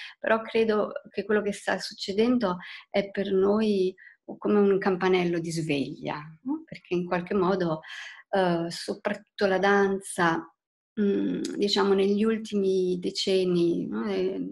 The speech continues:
qui in Europa, dico, no? Ci siamo soffermati molto sul, sulla ricerca del, del come, su nuovi linguaggi, su nuovi stili,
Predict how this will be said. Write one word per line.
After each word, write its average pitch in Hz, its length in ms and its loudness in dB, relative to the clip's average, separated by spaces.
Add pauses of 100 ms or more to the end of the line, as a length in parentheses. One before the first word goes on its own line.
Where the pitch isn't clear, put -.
(340)
qui - 140 4
in 202 80 8
Europa, 175 460 4
dico, 175 400 -6
no? 302 140 -2 (260)
Ci 247 100 -8
siamo 262 240 0
soffermati 240 600 -2
molto 226 420 -2
sul, 175 600 -2 (280)
sulla 196 300 -4
ricerca 180 680 -2
del, 160 420 -2
del 190 220 0
come, 175 800 2
su 170 200 -8
nuovi 160 260 0
linguaggi, 156 800 -2
su - 160 -8
nuovi 151 220 -2
stili, 156 800 -4